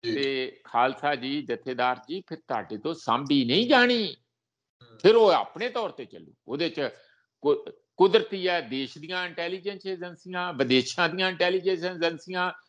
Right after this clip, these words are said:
Speaker 2: ਦੂਜੇ, ਤੀਜੇ, ਸਾਰੇ ਜਿਹਦੇ, ਜਿਹਦੇ ਵੀ ਹਿੱਤ ਇਸ ਜੀਓਪੋਲਿਟਿਕਸ ਦੇ ਵਿੱਚ,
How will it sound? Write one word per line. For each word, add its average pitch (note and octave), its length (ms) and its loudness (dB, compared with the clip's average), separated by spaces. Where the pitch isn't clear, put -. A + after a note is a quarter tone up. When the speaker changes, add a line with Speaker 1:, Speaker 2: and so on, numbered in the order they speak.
Speaker 2:
ਦੂਜੇ, F3 480 4
ਤੀਜੇ, F3 500 0
ਸਾਰੇ F3+ 500 0
ਜਿਹਦੇ, G#3+ 320 2
ਜਿਹਦੇ A3 260 2
ਵੀ E3+ 260 -6
ਹਿੱਤ F#3 220 0
ਇਸ F#3+ 220 -2
ਜੀਓਪੋਲਿਟਿਕਸ F#3 840 0
ਦੇ E3 100 -6
ਵਿੱਚ, D#3 440 -6